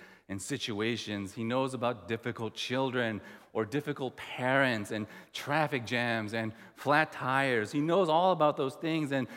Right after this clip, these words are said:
he wants you to remember that you've got a God who has saved you.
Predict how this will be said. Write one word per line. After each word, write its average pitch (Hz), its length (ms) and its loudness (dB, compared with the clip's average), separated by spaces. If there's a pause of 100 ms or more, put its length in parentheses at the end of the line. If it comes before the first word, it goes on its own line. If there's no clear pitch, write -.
(200)
he 147 80 4
wants 180 320 2
you 160 100 2
to 151 60 0
remember 156 640 2
that 135 340 4 (440)
you've 196 340 0
got 185 300 0
a 139 160 0
God 127 760 2 (200)
who 180 160 0
has 160 200 0
saved 208 640 2
you. 110 400 0